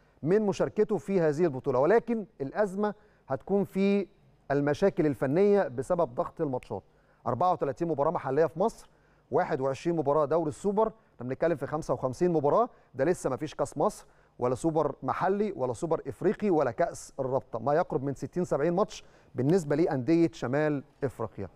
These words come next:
ده أمر يخص برنامج الترند، الأمور دي ما اتعرضتش قبل كده في أي مكان،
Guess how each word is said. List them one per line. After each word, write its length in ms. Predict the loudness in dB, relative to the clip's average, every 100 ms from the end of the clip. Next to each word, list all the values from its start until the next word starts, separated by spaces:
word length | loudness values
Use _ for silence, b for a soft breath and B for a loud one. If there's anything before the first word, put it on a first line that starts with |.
| b b b _ 0
ده 360 | 2 2 2
أمر 180 | 0 0
يخص 480 | 0 0 -2 -4 -20 b b _
برنامج 440 | -4 0 0 2
الترند، 440 | 0 2 2 2 -2 -4
الأمور 260 | 0 0
دي 140 | 2 2
ما 80 |
اتعرضتش 460 | 2 2 0 -2 -4
قبل 180 | -4 -2
كده 180 | 0 0
في 120 | 0
أي 160 | 0
مكان، 380 | 0 2 2 2